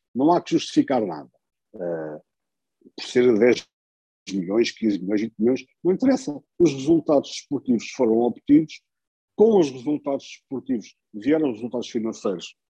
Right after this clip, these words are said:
pela entrada direta das Champions e por tudo o que isso significa,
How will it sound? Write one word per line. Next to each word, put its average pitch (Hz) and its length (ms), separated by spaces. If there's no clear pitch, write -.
pela 110 240
entrada 107 320
direta 107 300
das 95 180
Champions 101 540
e 101 80
por - 200
tudo 101 200
o - 40
que - 140
isso - 120
significa, 202 560